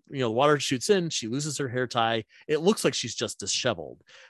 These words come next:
But then immediately afterward, all the Fraggles are swept away by the water, and now they have wet hair. So it really is just maybe twenty or thirty seconds where you could potentially catch the fact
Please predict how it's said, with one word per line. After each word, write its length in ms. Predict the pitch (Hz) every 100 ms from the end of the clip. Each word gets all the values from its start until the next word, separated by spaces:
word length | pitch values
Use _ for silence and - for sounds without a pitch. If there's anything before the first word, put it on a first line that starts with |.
| -
But 100 | 165
then 100 | 165
immediately 600 | 131 135 196 220 110 110
afterward, 520 | 127 - 110 95 90 104
all 120 | 120
the 40 | 113
Fraggles 360 | 131 123 113
are 120 | 107 98
swept 320 | - 135 -
away 100 | 123
by 100 | 117
the 60 | 104
water, 300 | 127 147 101
and 80 | 101
now 140 | 107
they 100 | 110
have 200 | 101 107
wet 200 | 98 147
hair. 260 | - 90 - _ - - _
So 280 | - 175 151
it 60 |
really 320 | 135 240 202 151
is 240 | 160 98
just 300 | - 135 -
maybe 520 | 127 175 185 107 98 - _ _ _ -
twenty 300 | - 117 190
or 60 | 120
thirty 260 | 131 139 101
seconds 560 | - 131 98 73 -
where 120 | 113 110
you 160 | 110 -
could 260 | - 180 151
potentially 540 | 139 - 151 - 135
catch 380 | 110 139 131 -
the 80 | 113
fact 400 | 117 98 98